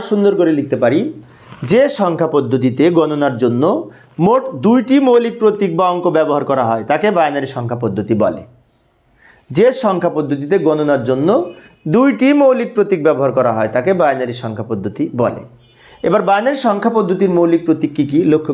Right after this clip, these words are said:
করি, যথাক্রমে মৌলিক প্রতীকগুলো হচ্ছে শূন্য আর এক। এই যে শূন্য আর এক, এগুলো হচ্ছে বাইনারি সংখ্যার মৌলিক প্রতীক। আর বাইনারি সংখ্যা পদ্ধতির আর একটা বৈশিষ্ট্য হচ্ছে এই, বিশেষ করে এই ভিত্তি হচ্ছে দুই। বাইনারি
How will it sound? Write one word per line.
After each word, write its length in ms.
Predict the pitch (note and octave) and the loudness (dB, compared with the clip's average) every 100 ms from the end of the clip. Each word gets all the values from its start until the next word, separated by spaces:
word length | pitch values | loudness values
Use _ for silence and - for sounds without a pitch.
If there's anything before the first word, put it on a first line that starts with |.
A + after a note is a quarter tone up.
| C3+ | 0
করি, 160 | C3+ - - - _ - | 0 -2 -8 -20 _ -2
যথাক্রমে 500 | D3 D#3 E3+ D3+ D#3 G3 | 0 0 0 0 0 2
মৌলিক 240 | F3 E3 E3 | 2 2 2
প্রতীকগুলো 420 | D#3+ D#3 D#3 C#3+ C#3 | 0 0 0 2 2
হচ্ছে 200 | C3 D#3+ G#3 - | 2 -2 -2 0
শূন্য 280 | G3 F#3+ F#3+ G3+ F3 | 2 2 4 2 2
আর 80 | D3 - G#2 | -2 0 -2
এক। 60 | - - _ _ D#3 | -2 -10 _ _ -2
এই 60 | C#3+ | 0
যে 80 | A2 - - - | -4 -6 -20 -6
শূন্য 260 | - A3+ A3 G#3+ G#3 E3 | 0 2 4 4 4 2
আর 80 | E3 C3 A2 | 2 0 -2
এক, 80 | - - _ _ | -4 -16 _ _
এগুলো 220 | F#3 F#3+ B3 | 0 2 0
হচ্ছে 160 | A#3+ A3+ D#3+ | 0 0 2
বাইনারি 280 | E3 D#3 C#3 | 0 0 -4
সংখ্যার 280 | C3+ A#2+ A#2+ A#2 | -8 -8 -6 -4
মৌলিক 280 | A2 G#2 G#2 | -2 -2 -4
প্রতীক। 300 | G#2+ - - - _ _ _ _ _ _ - - _ - _ D#3 | -8 -8 -12 -18 _ _ _ _ _ _ -20 -20 _ -20 _ -4
আর 80 | D#3 F3+ | -2 0
বাইনারি 320 | G#3 B3+ C#4+ C4+ | 0 0 0 0
সংখ্যা 240 | A#3 A#3 G3 | 0 0 0
পদ্ধতির 320 | G3 F#3+ F#3+ | -2 0 2
আর 60 | F3+ G3+ | 2 0
একটা 120 | G3+ E3 | 0 2
বৈশিষ্ট্য 380 | E3+ A3 - D#3 | 2 -2 -2 -2
হচ্ছে 260 | - C3+ B2+ B2+ B2+ C#3+ | -2 0 2 0 -2 0
এই, 80 | D3 C#3+ - _ _ _ | 0 -4 -16 _ _ _
বিশেষ 340 | C3 D#3 F3 F3 - | -2 0 2 0 0
করে 160 | D#3 D#3+ C#3+ C#3+ - | 2 4 2 -2 -2
এই 60 | C#3 C3+ | -2 0
ভিত্তি 240 | E3 - F#3 | 0 2 -2
হচ্ছে 160 | F3+ D3 A#2+ | 0 -2 0
দুই। 120 | A2 G2 | 0 2
বাইনারি 240 | C3 D#3 | 0 0